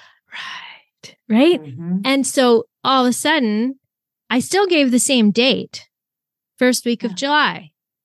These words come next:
Speaker 1: I was like, "First week of July, I'm gonna start a new cohort." But now I'm excited about it. I'm like, "Oh, that's not soon enough." But I know that reasonably, this is gonna give me time to, you know, really put together those testimonials from the first cohort and really get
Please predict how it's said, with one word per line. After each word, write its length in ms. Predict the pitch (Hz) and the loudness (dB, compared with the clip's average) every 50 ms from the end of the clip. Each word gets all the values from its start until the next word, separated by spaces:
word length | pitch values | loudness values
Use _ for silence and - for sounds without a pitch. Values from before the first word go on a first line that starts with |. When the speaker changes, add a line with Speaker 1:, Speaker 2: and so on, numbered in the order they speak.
| _ _ _ _ | _ _ _ _
Speaker 1:
I 60 | - | -12
was 80 | 202 190 | -10 -8
like, 160 | 202 - - _ | -8 -10 -10 _
"First 260 | - 233 233 240 - | -2 -2 -2 0 0
week 140 | 302 269 311 | -2 -2 -2
of 80 | 311 | 0
July, 260 | 269 311 277 254 247 | 0 2 2 2 2
I'm 80 | 240 240 | 2 0
gonna 140 | 233 220 202 | -2 -2 -4
start 220 | - - 214 208 | -2 -2 -2 0
a 20 | 208 | 0
new 140 | 214 240 | 0 -2
cohort." 480 | 247 - - 269 262 247 240 208 - - | -2 -4 -6 -4 -2 -2 -2 -2 -4 -4
But 100 | 214 196 | -6 -4
now 160 | 214 233 254 | -2 -2 -2
I'm 140 | 262 240 220 | 0 -2 -4
excited 580 | 190 - - - - - 240 240 233 226 202 185 | -6 -6 -10 -12 -6 -2 0 0 0 0 -2 -2
about 200 | 175 180 180 175 | -2 -4 -4 -4
it. 20 | |
I'm 100 | 185 185 | -4 -4
like, 180 | 180 170 160 - | -6 -6 -8 -10
"Oh, 100 | - 262 | -6 -4
that's 240 | 269 247 214 208 - | -4 -4 -4 -2 0
not 180 | 247 247 247 - | 0 0 2 2
soon 240 | - - 269 269 254 | 0 0 2 4 4
enough." 360 | 233 208 175 160 165 - - - | 4 4 2 0 -6 -10 -4 -2
But 240 | 262 233 202 - _ _ - - 277 | 0 0 0 -2 _ _ -20 -8 0
I 100 | 196 214 | 2 4
know 240 | 220 226 226 233 247 | 6 6 4 4 2
that 180 | 233 220 - - | 0 -2 -2 -2
reasonably, 720 | 220 247 269 262 269 247 220 226 220 214 208 208 214 208 _ _ _ _ _ _ _ _ _ - | -4 -4 -4 -4 -4 -6 -4 -4 -4 -2 -2 -2 -4 -6 _ _ _ _ _ _ _ _ _ -4
this 240 | 226 233 247 233 - | -2 -2 -2 -2 -4
is 140 | 247 220 - | -8 -6 -4
gonna 160 | 233 220 208 | -4 -2 -2
give 140 | 208 202 196 | -2 -4 -4
me 100 | 190 - | -6 -8
time 300 | - 220 190 190 190 196 | -8 -6 -6 -4 -6 -6
to, 340 | - - 180 170 170 165 - _ _ _ _ _ - | -6 -6 -6 -6 -6 -8 -10 _ _ _ _ _ -8
you 60 | 202 | -6
know, 100 | 190 185 | -4 -4
really 280 | 170 165 185 180 190 196 | -4 -4 -2 -2 -2 -2
put 160 | - - 208 - | -4 -6 -6 -6
together 320 | 247 - 214 214 226 220 | -6 -4 -4 -4 -2 -2
those 160 | 208 208 - | -4 -4 -4
testimonials 720 | - 226 202 - - 226 277 311 320 320 311 302 302 - - | -4 -4 -4 -2 -2 -2 0 0 0 -2 -2 -4 -6 -8 -10
from 160 | - 254 247 | -10 -8 -8
the 80 | 240 | -8
first 240 | - - 247 233 - | -6 -6 -8 -8 -6
cohort 420 | - 247 240 226 - 226 220 214 - | -8 -8 -8 -6 -6 -8 -8 -6 -6
and 160 | - 208 208 220 | -6 -6 -6 -6
really 260 | 240 254 277 285 262 | -6 -6 -6 -6 -6
get 380 | 214 202 240 226 233 220 - | -4 -2 -2 0 0 -2 -4